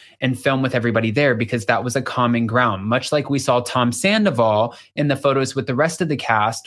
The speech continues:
where people are going crazy thinking that Scheana is now turning her back on Ariana.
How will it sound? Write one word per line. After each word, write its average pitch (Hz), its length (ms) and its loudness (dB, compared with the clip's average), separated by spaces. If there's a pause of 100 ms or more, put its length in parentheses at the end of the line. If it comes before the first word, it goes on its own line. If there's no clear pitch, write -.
where 127 240 2
people 175 320 -2
are 170 100 2
going 135 280 2
crazy 143 520 0
thinking 127 360 -2
that 120 160 -2
Scheana 127 540 0 (280)
is 139 200 -2
now 123 520 2 (880)
turning 147 280 0
her 139 120 0
back 120 260 0
on 123 100 0
Ariana. 117 600 0